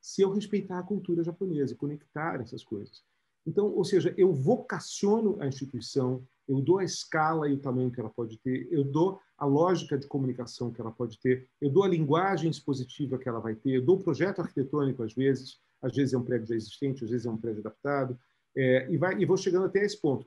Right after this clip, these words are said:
Depois, eu saio, fico um tempinho para ajudar isso, coisar, e saio, vou tocar minha vida,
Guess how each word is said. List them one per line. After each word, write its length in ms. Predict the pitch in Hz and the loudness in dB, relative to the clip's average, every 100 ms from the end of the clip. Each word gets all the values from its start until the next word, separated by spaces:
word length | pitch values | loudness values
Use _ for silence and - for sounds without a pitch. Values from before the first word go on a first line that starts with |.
| - | -4
Depois, 720 | 175 262 202 277 165 - - | -2 2 4 4 2 0 -4
eu 120 | 175 | -2
saio, 400 | 202 202 131 98 - _ _ _ | 0 0 0 -2 -10 _ _ _
fico 220 | 156 139 | -8 -4
um 60 | 139 | -2
tempinho 500 | 139 123 135 208 247 | 0 -2 0 2 2
para 120 | 143 | 0
ajudar 320 | 113 117 113 | -2 -2 -2
isso, 220 | 113 - _ _ _ | -2 -6 _ _ _
coisar, 300 | - 135 165 | -4 0 0
e 40 | 220 | 0
saio, 320 | - 196 254 | 0 -2 -2
vou 80 | 240 | -2
tocar 240 | 220 160 | -2 0
minha 140 | 147 | 2
vida, 320 | 170 160 190 | 2 2 2